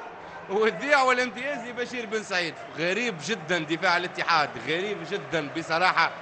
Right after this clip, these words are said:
يعني، آه، ضعيف جدًا دفاع الاتحاد هاي الإعادة.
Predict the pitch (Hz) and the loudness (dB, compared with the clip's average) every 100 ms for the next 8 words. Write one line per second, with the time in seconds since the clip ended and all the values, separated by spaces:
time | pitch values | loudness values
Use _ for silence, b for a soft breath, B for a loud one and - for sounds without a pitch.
0 | B B B - 156 190 175 170 165 160 | B B B -10 0 2 2 0 0 0
1 | 156 151 147 143 139 139 135 131 123 120 | 0 0 0 0 0 0 0 0 -2 -2
2 | 113 110 151 180 135 175 147 147 147 135 | -4 -2 0 0 0 -4 -2 -4 -4 -4
3 | 143 165 156 160 160 139 160 170 170 151 | -6 -4 -4 -4 -6 -2 0 0 0 2
4 | 139 170 160 | 2 2 0